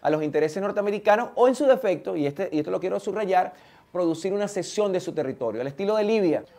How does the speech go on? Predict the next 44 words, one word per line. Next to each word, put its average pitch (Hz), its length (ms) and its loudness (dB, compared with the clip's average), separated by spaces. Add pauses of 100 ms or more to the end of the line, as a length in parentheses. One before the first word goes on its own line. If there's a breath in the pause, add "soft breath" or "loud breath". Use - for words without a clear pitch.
o 175 100 4
al 175 80 4
estilo 208 280 0
de 226 40 2
lo 220 80 2
que 190 80 -4
intentan 190 360 -2
en 208 100 -2
Irak, 196 320 6
con 180 160 -2
el 165 80 -2
norte 170 240 0
de 202 60 4
Irak 180 260 4
y - 20 0
los 190 200 -2
turcos, 185 360 0
o 151 60 -4
con 151 180 -2
Turquía, 170 580 0 (600 soft breath)
o 180 100 4
lo 185 80 4
que 165 80 -2
están 180 160 -2
intentando 202 480 -2
con 185 180 0
Yemen 196 280 0
para 196 160 4
sacar 175 340 0
el 202 100 -2
oleoducto 185 680 0 (200 loud breath)
para 170 220 4
permitir 160 500 -2
el 196 200 -2
trasvase 170 640 0 (120)
de 165 140 -2
los 156 100 0
puertos 170 360 0
que 175 80 -4
están 170 360 -2
sobre 175 420 0 (160)
el 156 100 -4
Golfo 165 320 2
Pérsico. 180 560 0